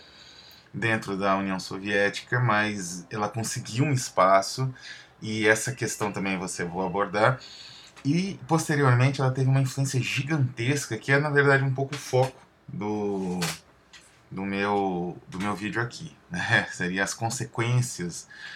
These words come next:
dessa visão estética. Então, do que eu estou falando exatamente? Assim, no século dezenove, ah, havia várias tecnologias de audio, de,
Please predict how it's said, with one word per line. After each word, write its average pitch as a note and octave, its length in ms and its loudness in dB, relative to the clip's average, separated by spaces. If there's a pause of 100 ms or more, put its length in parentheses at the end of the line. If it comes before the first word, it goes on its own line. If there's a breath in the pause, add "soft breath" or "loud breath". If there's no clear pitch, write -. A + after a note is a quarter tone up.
(340 loud breath)
dessa G2 960 2
visão G2 460 -4
estética. - 640 -6 (760 loud breath)
Então, E3 180 6
do E3 80 4
que F3+ 100 0
eu F3+ 40 4
estou E3+ 200 0
falando A#2 300 4
exatamente? G2 720 -4
Assim, F2+ 380 -6 (1080)
no C3+ 80 2
século E3 340 6
dezenove, G#2 600 2 (460)
ah, A2+ 380 4
havia G#2+ 320 0
várias G#2+ 420 6
tecnologias G#2+ 1120 -2
de G#2 320 -4
audio, G#2 380 -2
de, - 240 -12